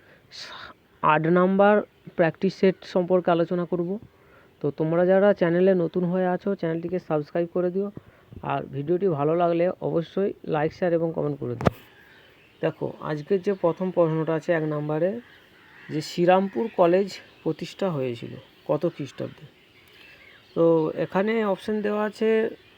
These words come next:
আঠেরোশো দশ খ্রিস্টাব্দে, আঠেরোশো আঠারো খ্রিস্টাব্দে, আঠেরোশো সাতাশ খ্রিস্টাব্দে এবং আঠেরোশো ঊনত্রিশ খ্রিস্টাব্দে।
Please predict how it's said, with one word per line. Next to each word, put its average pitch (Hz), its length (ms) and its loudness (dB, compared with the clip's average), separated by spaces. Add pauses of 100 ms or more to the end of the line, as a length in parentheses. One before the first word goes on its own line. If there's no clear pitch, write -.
(840)
আঠেরোশো 196 400 -4
দশ 175 280 0
খ্রিস্টাব্দে, 202 560 -2 (680)
আঠেরোশো 185 420 -2
আঠারো 180 340 0
খ্রিস্টাব্দে, 196 600 -4 (960)
আঠেরোশো 180 460 -6
সাতাশ 175 440 -6
খ্রিস্টাব্দে 202 580 -4 (500)
এবং 156 200 0 (140)
আঠেরোশো 170 400 -8 (460)
ঊনত্রিশ 180 360 -6
খ্রিস্টাব্দে। 123 540 -10